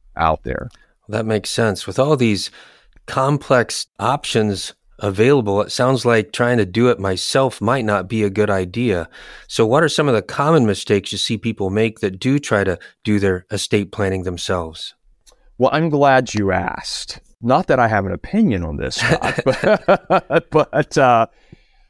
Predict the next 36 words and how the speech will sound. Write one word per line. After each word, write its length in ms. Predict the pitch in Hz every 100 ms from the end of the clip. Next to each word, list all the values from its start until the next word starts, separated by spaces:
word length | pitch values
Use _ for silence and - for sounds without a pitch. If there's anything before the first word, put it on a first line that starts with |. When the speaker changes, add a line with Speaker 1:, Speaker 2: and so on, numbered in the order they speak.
| _
Speaker 1:
it 180 | - 143
is 140 | 185 175
a 60 |
major 340 | 156 135 117 110
struggle. 580 | - 117 113 98 98
We 220 | 95 113 117
are 380 | 113 120 120 -
a 40 |
society 760 | 117 - - 104 104 104 104 98
of 100 | 92
do-it-yourself 800 | 107 101 - 87 - 95 87 -
people, 580 | 92 90 90 82 78 -
and 840 | 87 87 87 87 87 85 85 87 - _ _ _ _ _ -
there 300 | 98 101 104
are 220 | 107 107
organizations 960 | 120 110 107 101 98 95 - 95 90
out 260 | 87 87 90
there 260 | 95 90 87
who 140 | 85
clearly 540 | - - 107 107 101
claim 560 | 95 - 92 87 87 80
that 140 | 82 90
you 200 | 92 92
can 220 | 101 92
do 240 | 92 87
your 240 | 90 90 87
own 140 | 85
estate 360 | 87 - 85 -
planning. 640 | 82 82 85 85 85 90
You 140 | 92
don't 260 | 90 92 95
need 220 | 87 90
to 60 | 90
use 340 | 85 85 85
an 120 | 87
attorney. 580 | 82 - 82 80 71 73